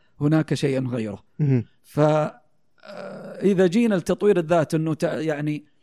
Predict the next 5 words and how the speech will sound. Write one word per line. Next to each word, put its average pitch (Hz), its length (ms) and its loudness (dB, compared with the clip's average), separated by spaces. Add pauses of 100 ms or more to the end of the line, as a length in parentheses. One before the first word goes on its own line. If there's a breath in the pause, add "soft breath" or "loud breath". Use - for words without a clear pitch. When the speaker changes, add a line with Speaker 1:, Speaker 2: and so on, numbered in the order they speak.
(420)
Speaker 1:
آه، 143 220 -2
كيف 208 280 2
تخلي 202 340 -2
الناس 185 320 -2
مبسوطين؟ 196 760 2